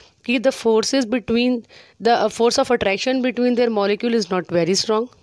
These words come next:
ठीक है, और क्योंकि वो कोवेलेंट कंपाउंड्स बना रहा है तो they are mostly, they are non-conductor of electricity।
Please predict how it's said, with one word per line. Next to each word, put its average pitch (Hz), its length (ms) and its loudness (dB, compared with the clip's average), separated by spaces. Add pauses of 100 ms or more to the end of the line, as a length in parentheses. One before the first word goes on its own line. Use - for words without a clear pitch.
(680)
ठीक 226 160 -4
है, 233 100 0 (320)
और 226 80 0
क्योंकि 233 360 0
वो 262 120 2
कोवेलेंट 214 560 0 (100)
कंपाउंड्स 220 420 -2
बना 208 280 -2
रहा 226 100 0
है 233 200 0 (120)
तो 220 160 2
they 202 340 0
are 226 80 0 (320)
mostly, 226 380 0 (180)
they 214 240 2
are 233 60 0 (440)
non-conductor 208 960 0
of 185 100 -6
electricity। 175 560 -6